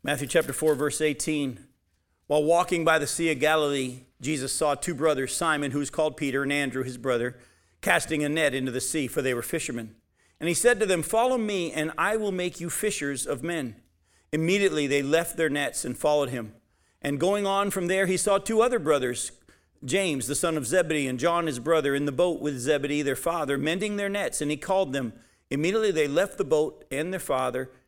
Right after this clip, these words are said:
and followed him." When Jesus called his disciples and he said, "Follow me," what did the disciples do?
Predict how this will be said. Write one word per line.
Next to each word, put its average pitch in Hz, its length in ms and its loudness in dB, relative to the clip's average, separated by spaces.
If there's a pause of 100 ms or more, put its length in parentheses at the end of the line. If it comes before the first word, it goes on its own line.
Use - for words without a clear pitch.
(120)
and 117 120 -8
followed 113 320 -2
him." 98 160 -10 (840)
When 131 140 -6
Jesus 220 240 -2
called 202 240 0
his 160 160 -2
disciples 160 480 -2
and 151 100 -4
he 160 60 -2
said, 160 200 -4
"Follow 170 280 0
me," 160 180 -2
what 147 160 0
did 165 140 -4
the 165 100 -6
disciples 143 560 -8
do? 127 280 -4